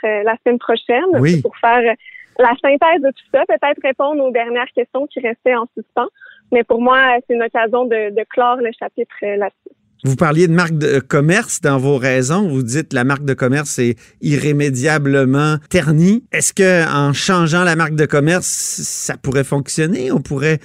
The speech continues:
Speaker 2: euh, ou changer même le nom du, du, du parti ? Est-ce que, est-ce que c'est des choses qui, qui peuvent fonctionner ?
Speaker 1: Ben, moi, euh, j'ai nommé un ensemble de raisons qui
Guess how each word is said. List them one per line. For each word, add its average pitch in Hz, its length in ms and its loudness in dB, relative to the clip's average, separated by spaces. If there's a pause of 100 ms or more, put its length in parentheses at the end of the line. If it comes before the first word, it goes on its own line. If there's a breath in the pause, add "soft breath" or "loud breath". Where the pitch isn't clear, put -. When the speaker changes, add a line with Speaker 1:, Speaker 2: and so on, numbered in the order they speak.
(160 loud breath)
Speaker 2:
euh, - 400 -14
ou 143 240 2
changer 151 380 0
même 156 240 4
le 151 140 4
nom 196 320 0
du, 139 340 0
du, 131 200 0
du 120 60 -12
parti ? - 340 -4
Est-ce 180 100 -4
que, 156 80 -2
est-ce - 580 -6
que 147 100 -2
c'est 135 140 -2
des 127 140 0
choses 165 320 -2
qui, 131 180 -4
qui - 100 -18
peuvent 131 140 -2
fonctionner ? 131 540 -6
Speaker 1:
Ben, 247 180 2
moi, 247 160 2
euh, 254 420 2
j'ai 233 300 2
nommé 254 300 2
un 262 200 2
ensemble 302 640 0
de 226 140 0
raisons 226 360 -4
qui - 100 -16